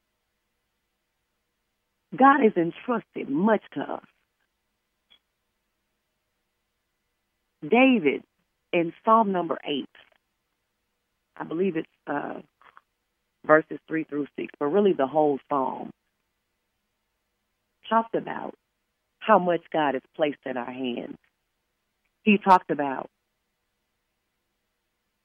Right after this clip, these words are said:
all that God has entrusted us with. David said that God has made us a little lower than the angels, and he's crowned us with glory and honor.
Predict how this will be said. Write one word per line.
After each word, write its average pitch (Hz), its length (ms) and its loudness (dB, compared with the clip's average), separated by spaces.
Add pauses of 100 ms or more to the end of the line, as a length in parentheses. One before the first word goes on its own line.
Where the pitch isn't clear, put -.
(240)
all 165 260 6
that 143 220 -8 (560)
God 165 220 -2
has 143 120 -6
entrusted 139 600 -10
us - 120 -18 (140)
with. - 180 -10 (2750)
David 190 440 2
said 165 160 -4
that 139 140 -8
God 214 180 -6
has 156 120 -6
made 175 240 -4
us 170 140 -6
a 151 60 -8
little 165 240 -4
lower 175 300 -4
than 165 180 -8
the 127 80 -6 (100)
angels, 220 400 -12 (460)
and 185 100 2
he's 190 140 0
crowned 240 520 4
us 127 220 -6
with 156 180 -4
glory 220 420 4
and 226 100 -4
honor. 226 240 -10